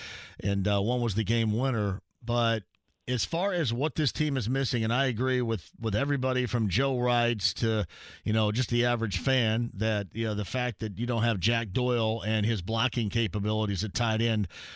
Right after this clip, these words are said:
that's a big deal. Um, is there a level of disappointment in what you've seen through three weeks in Mo Alley-Cox?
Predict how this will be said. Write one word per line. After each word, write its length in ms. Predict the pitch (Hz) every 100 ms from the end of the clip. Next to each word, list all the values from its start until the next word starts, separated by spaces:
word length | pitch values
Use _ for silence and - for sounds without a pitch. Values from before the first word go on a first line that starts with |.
| -
that's 280 | - 131 -
a 40 | 123
big 300 | 120 123 90
deal. 440 | 127 143 131 117 - - _ -
Um, 480 | 117 120 120 117 120
is 160 | 131 113
there 140 | 165
a 60 | 175
level 340 | 160 170 170
of 100 | 151
disappointment 720 | 156 - 147 143 160 160 165
in 80 | 143
what 220 | 135 -
you've 160 | 147 135
seen 400 | - 147 143 143
through 220 | 143 127
three 220 | 123 135
weeks 320 | 131 131 120
in 60 | 127
Mo 240 | 113 120
Alley-Cox? 720 | 117 110 101 117 90 76 -